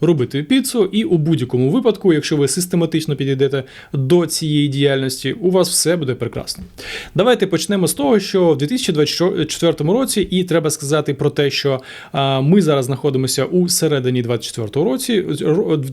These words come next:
двадцять п'ятого року, а, можна сказати, навіть не середину, трохи більше. А, і щоб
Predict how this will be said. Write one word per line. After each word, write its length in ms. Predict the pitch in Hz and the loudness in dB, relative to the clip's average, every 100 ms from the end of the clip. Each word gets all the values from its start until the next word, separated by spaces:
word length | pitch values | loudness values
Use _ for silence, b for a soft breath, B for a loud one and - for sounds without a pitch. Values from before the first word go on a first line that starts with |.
| - | -6
двадцять 320 | 143 147 135 | 0 0 0
п'ятого 380 | 139 123 113 113 | -2 -2 -2 -2
року, 380 | 180 220 226 185 B B 120 | 0 0 0 -2 B B -6
а, 360 | 147 139 139 135 | -2 0 0 0
можна 420 | 143 143 135 127 | 0 0 0 0
сказати, 300 | - 131 123 | -2 -2 0
навіть 260 | 123 117 | -2 -2
не 80 | 127 | -2
середину, 440 | 120 127 123 120 117 | -2 0 0 -2 -2
трохи 260 | 123 180 | -4 0
більше. 420 | 214 269 - 226 185 B B | 0 0 0 -2 -4 B B
А, 260 | - 151 151 - | -2 0 0 0
і 200 | 233 208 | -2 0
щоб 320 | - 175 | 0 0